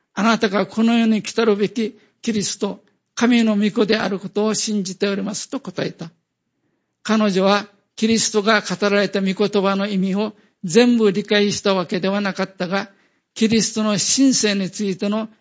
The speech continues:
信仰と、キリストが御心のままにどんなことでも行うことがおできになる確信と告白した。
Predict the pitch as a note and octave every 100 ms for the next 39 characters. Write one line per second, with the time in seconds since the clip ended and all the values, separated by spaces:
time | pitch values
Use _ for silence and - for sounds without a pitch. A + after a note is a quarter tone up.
0 | _ - - A3 F3 G#3 F#3+ - G3 -
1 | _ _ _ - A3+ A3 G#3 G#3 F#3+ G#3
2 | - - _ _ - A3 B3+ A#3 A#3 G#3+
3 | G3+ G3+ G3 G3+ A3 A3 - _ _ -
4 | F3+ A3+ A#3+ A#3+ A#3 G#3+ A3 G3+ G#3+ A3+
5 | G3+ - G#3 G3 G3 G3+ G3 F#3 G#3 -
6 | - A3 A3 A3 A3 A3 G3+ G#3+ A#3 A3+
7 | - _ - G3 G3 - A#3 F#3 G#3 A3
8 | A3+ _ _ G#3 G3+ G3 F#3+ - - F3+